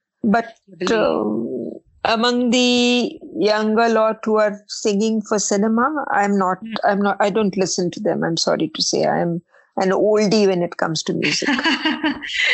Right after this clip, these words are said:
Speaker 2: You have named Shubha Mudgal, and I don't think, I mean, any music lover can not know her or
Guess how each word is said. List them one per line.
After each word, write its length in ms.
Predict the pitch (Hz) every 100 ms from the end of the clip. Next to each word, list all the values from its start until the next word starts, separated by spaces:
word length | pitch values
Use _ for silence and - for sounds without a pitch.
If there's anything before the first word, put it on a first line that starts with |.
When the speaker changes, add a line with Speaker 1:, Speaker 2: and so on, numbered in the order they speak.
| - -
Speaker 2:
You 140 | 269 285
have 140 | 247
named 240 | 247 294 285
Shubha 320 | - 240 277
Mudgal, 400 | 240 208 240 220
and 200 | 233 220
I 200 | 220 247 208
don't 220 | 233 254
think, 220 | 269 269 240
I 60 |
mean, 140 | 233 240
any 260 | 233 262 320
music 340 | 285 269 277
lover 340 | 262 233 233 233
can 400 | 240 214 214 214 214
not 300 | 208 233 233
know 200 | 247 269
her 200 | 247 247
or 100 | 220